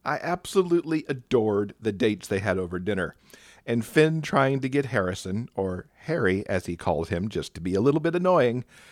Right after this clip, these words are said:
to try more comfort food rather than eating all healthy all the time. The projects they help each other with, too, are super cute, including building Audrey a chicken coop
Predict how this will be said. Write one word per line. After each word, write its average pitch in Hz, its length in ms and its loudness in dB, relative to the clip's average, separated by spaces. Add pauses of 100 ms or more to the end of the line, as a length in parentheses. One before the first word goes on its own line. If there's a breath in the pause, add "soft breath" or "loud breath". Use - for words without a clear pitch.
(340 loud breath)
to 143 100 0
try 175 280 2
more 156 220 4
comfort 143 520 -2
food 95 380 -2
rather 113 260 4
than 110 160 -2
eating 120 300 0
all 113 240 4
healthy 98 440 -4
all 78 240 -8
the 76 80 -10
time. 76 520 -8 (1000 soft breath)
The 117 80 4
projects 190 500 4
they 113 80 4
help 101 260 0
each 98 160 -2
other 98 200 0
with, 90 240 -4
too, 98 440 -4
are 98 200 -4
super - 640 -4
cute, 82 420 -8
including 143 600 0
building 131 360 6
Audrey 104 480 2
a - 120 -8
chicken 190 280 -4
coop 143 280 -2